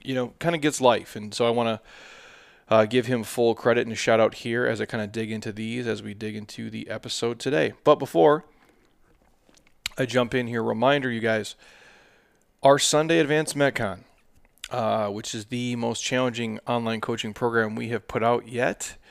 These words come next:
is, uh, kicking off here in eight days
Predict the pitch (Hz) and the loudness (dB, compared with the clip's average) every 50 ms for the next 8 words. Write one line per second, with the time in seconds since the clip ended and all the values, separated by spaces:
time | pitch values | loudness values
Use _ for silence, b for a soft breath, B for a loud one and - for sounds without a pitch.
0 | B B B B B B B - 117 113 117 113 104 110 117 113 110 107 - - | B B B B B B B -6 -2 -2 -2 0 2 2 2 2 2 0 -2 -6
1 | 139 - 127 120 120 120 117 - - - 123 127 127 131 - 123 113 107 - - | -6 -2 0 2 2 2 2 0 -2 -4 -4 -2 -4 -4 -4 -8 -10 -10 -10 -8
2 | 131 131 127 101 98 123 120 120 120 123 123 120 120 113 110 | -8 -8 -8 -8 -8 -8 -6 -4 -4 -4 -4 -4 -4 -6 -8